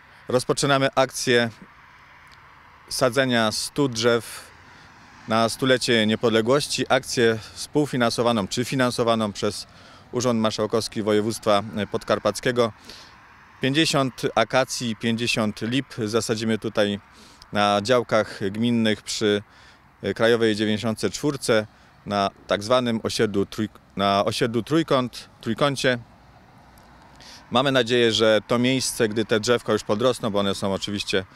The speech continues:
w tej chwili jeszcze niewielkie, ale gdy,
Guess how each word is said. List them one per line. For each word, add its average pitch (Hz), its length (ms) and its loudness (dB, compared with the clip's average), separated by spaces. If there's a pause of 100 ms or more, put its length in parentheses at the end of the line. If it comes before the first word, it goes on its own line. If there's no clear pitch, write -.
(280)
w - 40 -20
tej 113 120 -2
chwili 110 240 -4
jeszcze 104 520 2 (800)
niewielkie, 120 560 2 (400)
ale 110 200 2
gdy, 110 540 2